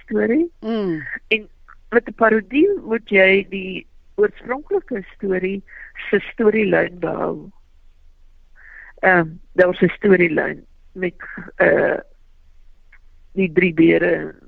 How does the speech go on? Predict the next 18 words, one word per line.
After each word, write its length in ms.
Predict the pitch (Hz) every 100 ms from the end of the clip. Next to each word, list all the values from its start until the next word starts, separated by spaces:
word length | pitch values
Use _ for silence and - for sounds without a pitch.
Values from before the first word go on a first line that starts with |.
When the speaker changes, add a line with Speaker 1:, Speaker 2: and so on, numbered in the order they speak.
| -
Speaker 1:
en 200 | 165 156 160
goue 280 | 175 156 143
lokkies. 400 | 139 - - - - -
Speaker 2:
Mm. 260 | 254 220 196 - - -
Speaker 1:
En 160 | 202
as 160 | 208 202
jy 140 | 185
nou 160 | 226 254
'n 80 | 240
parodie 420 | 214 196 170 190
wil 160 | 269 285 -
skryf, 260 | 196 185
moet 140 | 185 175
jy 80 | 180
daai 180 | 165 170 -
storielyn 800 | - 302 330 320 208 160 160 160 - - - -
behou 720 | 160 - 180 190 - 156 220 - _ - - - -
en 100 | -